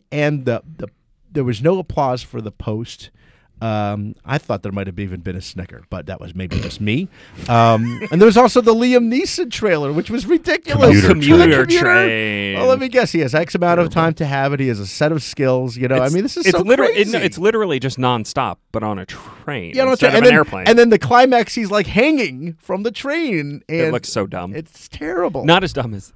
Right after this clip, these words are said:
Speaker 3: well,
Speaker 1: Okay.
Speaker 3: maybe we'll
Speaker 1: And
Speaker 3: talk
Speaker 1: then,
Speaker 3: about
Speaker 1: and
Speaker 3: The Post.
Speaker 1: yeah.
Speaker 3: I've seen it.
Speaker 1: Oh my, I know. We've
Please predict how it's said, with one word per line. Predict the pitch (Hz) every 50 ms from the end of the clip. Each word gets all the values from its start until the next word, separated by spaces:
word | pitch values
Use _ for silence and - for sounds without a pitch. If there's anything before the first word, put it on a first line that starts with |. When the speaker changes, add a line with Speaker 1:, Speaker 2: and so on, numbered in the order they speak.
| -
Speaker 3:
well, | 110 104 98 - _ _ _ _ -
Speaker 1:
Okay. | - 151 - - 113 98 95 _ - -
Speaker 3:
maybe | 190 220 254
we'll | 220 180
Speaker 1:
And | 165 170
Speaker 3:
talk | 175 185
Speaker 1:
then, | 190 -
Speaker 3:
about | - 170
Speaker 1:
and | 170 175
Speaker 3:
The | -
Post. | - 101 92 95 - -
Speaker 1:
yeah. | 170 147 160 156
Speaker 3:
I've | 165 -
seen | - - 139 107
it. | - 139
Speaker 1:
Oh | 135 127
my, | 117 110 104 101 101 -
I | - 127 127
know. | 143 139 107
We've | 98 101 104 98